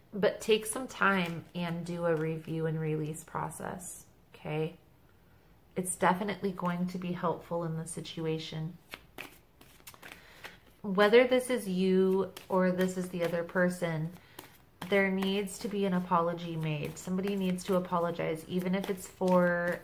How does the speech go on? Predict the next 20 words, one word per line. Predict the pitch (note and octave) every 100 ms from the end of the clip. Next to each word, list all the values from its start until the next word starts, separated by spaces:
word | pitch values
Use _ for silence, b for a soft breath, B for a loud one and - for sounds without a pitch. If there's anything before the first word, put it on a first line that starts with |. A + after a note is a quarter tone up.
| -
how | F3+ F3+ F#3 F3+ F3 F3+ F3+ F3+ F3+
you | F3+ F#3
made | F3 E3+ D#3+
the | D#3+
person | - D#3+ - D3
feel | - - F#3 F3+ F3 F3 F3 F3+ B B B B - -
or | E3+ E3+ E3+ E3 D#3+ D#3+ - - - - - - - - - - _ - - _ _ _ _ - - _ - - - - - -
what | F#3 F#3 F3+
have | - - E3 E3 D#3
you. | D#3+ - F#3+ - - - - -
What | G3 G3 - -
have | - F#3+ F#3 F3+
you, | F#3 F3+ F3+
whatever | F3+ - F#3 G3
simple | F#3 F#3+ F#3+ F#3+ F3
apology, | - F3+ F3+ F3+ F3+ F3+ F3+ B B B B B -
because | G3+ G#3 G#3 F#3 - -
I | G#3 G#3+
feel | G#3+ G#3+ A3 A#3
like | A3 G3+ F#3+ F#3